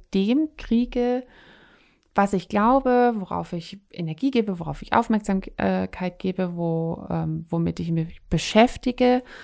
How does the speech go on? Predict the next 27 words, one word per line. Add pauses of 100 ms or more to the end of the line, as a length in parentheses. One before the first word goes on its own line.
(300)
ähm,
bewusst (1120)
zu
fünf
Prozent, (120)
unterbewusst
zu
fünfundneunzig
Prozent. (160)
Also, (440)
weil
ich
habe
mich
natürlich
super
viel
mit,
ähm, (500)
ich
weiß
gar
nicht,
wie
viel
Bikini-Bilder
und